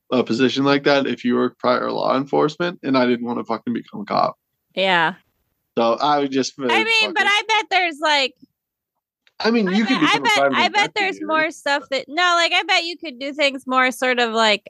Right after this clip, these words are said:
Speaker 2: um, like F B I profiler type, like, background,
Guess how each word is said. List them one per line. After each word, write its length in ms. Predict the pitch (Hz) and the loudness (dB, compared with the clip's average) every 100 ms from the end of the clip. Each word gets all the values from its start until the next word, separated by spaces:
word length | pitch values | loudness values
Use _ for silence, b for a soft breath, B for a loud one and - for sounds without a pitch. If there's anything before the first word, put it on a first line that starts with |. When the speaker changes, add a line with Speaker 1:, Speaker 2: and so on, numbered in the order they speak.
| - | -4
Speaker 2:
um, 460 | 196 202 185 185 185 _ _ _ _ _ | 0 0 -2 -6 -16 _ _ _ _ _
like 180 | 208 220 - | -6 -4 0
F 220 | 254 - | -2 -2
B 140 | 262 | -2
I 180 | 240 220 | 2 2
profiler 840 | 208 247 233 220 214 202 202 190 196 | 0 -2 -2 0 0 0 0 -4 -4
type, 380 | 220 185 170 - | -2 0 0 -6
like, 480 | - 196 170 156 - _ _ | -4 -2 -2 -4 -12 _ _
background, 680 | 175 185 175 - 170 160 160 | -6 0 0 0 -2 0 -2